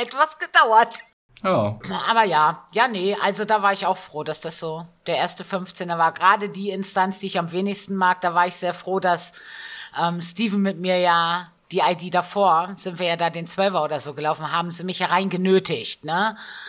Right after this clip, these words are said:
Speaker 1: Und, ähm, da war ich jetzt ganz froh. Sonst wär's wahrscheinlich nicht gegangen.
Speaker 2: Ja, also ich, äh, finde das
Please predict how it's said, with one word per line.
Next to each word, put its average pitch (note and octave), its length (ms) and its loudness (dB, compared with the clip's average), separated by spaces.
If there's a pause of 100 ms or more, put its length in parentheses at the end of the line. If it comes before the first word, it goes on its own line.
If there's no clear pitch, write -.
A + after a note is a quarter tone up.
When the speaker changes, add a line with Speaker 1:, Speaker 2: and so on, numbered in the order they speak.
(500)
Speaker 1:
Und, F3+ 400 -2
ähm, E3+ 280 -2
da F3 120 -2
war E3+ 100 2
ich E3+ 100 -6
jetzt E3+ 160 -8
ganz E3 180 -8
froh. E3 380 -8
Sonst E3+ 400 -8
wär's F3+ 260 0
wahrscheinlich A#3 400 0
nicht C#4 260 0
gegangen. D#3 520 -2 (200)
Speaker 2:
Ja, B2 500 4
also B2+ 220 -4
ich, D#3 260 -2
äh, D3 220 2
finde B2+ 800 0 (300)
das - 500 -4